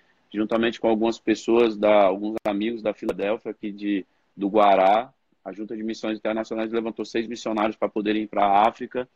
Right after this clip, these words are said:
e eu fui pra África, o Espírito Santo de Deus, ele fez coisas incríveis lá, fiquei quatro meses, entrei pela África do Sul, fomos pra Harare, Mutare,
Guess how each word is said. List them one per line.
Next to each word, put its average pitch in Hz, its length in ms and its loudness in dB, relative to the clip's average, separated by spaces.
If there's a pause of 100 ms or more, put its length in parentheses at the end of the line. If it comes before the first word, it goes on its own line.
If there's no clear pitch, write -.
(460)
e 120 420 -2
eu 117 100 0
fui 120 160 -4
pra 113 380 4
África, 117 340 -6
o 113 80 -4
Espírito 110 400 -10
Santo 113 260 -10
de 120 60 -10
Deus, 107 380 2
ele 107 160 0
fez 104 260 -4
coisas 107 360 -8
incríveis 107 500 -2
lá, 107 160 4
fiquei - 220 -4
quatro 110 300 0
meses, 117 600 0 (460)
entrei 110 320 0
pela 107 260 2
África 107 220 -2
do 101 100 -6
Sul, 123 560 -4
fomos 110 280 -6
pra 104 140 -2
Harare, 104 580 2
Mutare, 104 840 -2